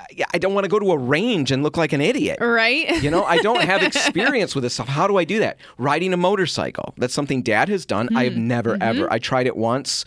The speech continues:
Speaker 1: for about five minutes and couldn't get the
Speaker 2: Decided
Speaker 1: shifting
Speaker 2: no.
Speaker 1: thing, bailed on it. Riding a horse. Another thing
Speaker 2: Mm.
Speaker 1: that I've done at camps, like, once in a while.
Speaker 2: Sure.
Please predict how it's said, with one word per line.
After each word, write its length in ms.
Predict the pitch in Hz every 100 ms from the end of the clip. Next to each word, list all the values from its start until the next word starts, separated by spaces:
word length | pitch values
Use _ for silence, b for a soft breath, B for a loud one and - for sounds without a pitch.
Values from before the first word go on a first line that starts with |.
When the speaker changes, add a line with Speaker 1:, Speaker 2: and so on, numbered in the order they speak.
| B
Speaker 1:
for 100 | -
about 240 | 113 - -
five 280 | 120 110
minutes 500 | 101 87 78 - - - b b
and 340 | 120 110 98 98
couldn't 220 | - 127
get 80 | 127
the 60 | 185 127
Speaker 2:
Decided 80 | 165
Speaker 1:
shifting 260 | 165 -
Speaker 2:
no. 180 | 180 208
Speaker 1:
thing, 380 | 147 139 143 135 _ -
bailed 260 | 123 113
on 140 | 82 73
it. 120 | - B B B B
Riding 320 | 101 107 139
a 40 |
horse. 600 | 151 226 226 - - - - b b b b
Another 280 | 110 190 240
thing 280 | 226 233 226
Speaker 2:
Mm. 40 | 214
Speaker 1:
that 260 | 110 107 90 -
I've 180 | 127 127
done 160 | 139 127
at 220 | 98 -
camps, 540 | - 101 120 - -
like, 180 | 107 110
once 200 | 120 120
in 60 | 92
a 60 |
while. 460 | 82 78 87 120 175
Speaker 2:
Sure. 400 | 208 202 180 214